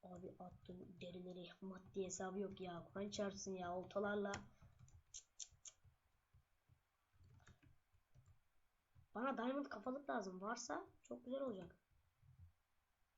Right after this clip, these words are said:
Tamam şurada bir adam var.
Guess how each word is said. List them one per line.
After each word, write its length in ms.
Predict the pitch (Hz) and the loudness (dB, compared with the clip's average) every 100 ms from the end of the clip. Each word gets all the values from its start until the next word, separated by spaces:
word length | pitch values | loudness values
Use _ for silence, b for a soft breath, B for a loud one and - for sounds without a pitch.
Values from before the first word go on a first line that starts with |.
| - - _ - - - - _ - - - _ - - _ _ | -20 -20 _ -20 -20 -20 -20 _ -20 -20 -20 _ -20 -20 _ _
Tamam 240 | - 190 | -4 -4
şurada 220 | 190 208 202 | 2 4 4
bir 100 | 190 | 4
adam 240 | 214 220 | 2 2
var. 140 | 185 | 0